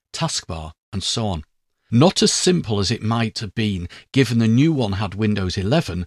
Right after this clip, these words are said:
and the previous had Windows ten. First thing to do, connect to the network. It detected her network along with two or three others, which I told her belonged to her neighbours.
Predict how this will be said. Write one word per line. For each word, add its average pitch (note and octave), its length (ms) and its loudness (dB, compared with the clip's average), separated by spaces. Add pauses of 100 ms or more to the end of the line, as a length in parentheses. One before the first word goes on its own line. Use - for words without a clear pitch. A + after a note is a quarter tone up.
(220)
and G2+ 140 0
the A2+ 60 0
previous G2 500 -2
had F#2 160 -8
Windows E2+ 420 -2
ten. F#2 400 -4 (320)
First - 440 4
thing C#3+ 160 4
to - 120 -6
do, G2 280 -4 (300)
connect C#3 320 0
to - 80 -4
the F#2+ 80 -2
network. F2 520 -6 (300)
It E3 160 0
detected F3+ 560 0
her A#2+ 140 2
network F2 580 -2
along C3 320 2
with C3 180 0
two B2+ 260 0
or A#2+ 80 0
three A2 280 -2
others, F2 400 -2 (200)
which C3 200 0
I C#3+ 80 0
told D3+ 340 -4
her F2 220 -4 (120)
belonged G#2 340 0
to F#2+ 140 -2
her G2 120 4
neighbours. F#2 580 0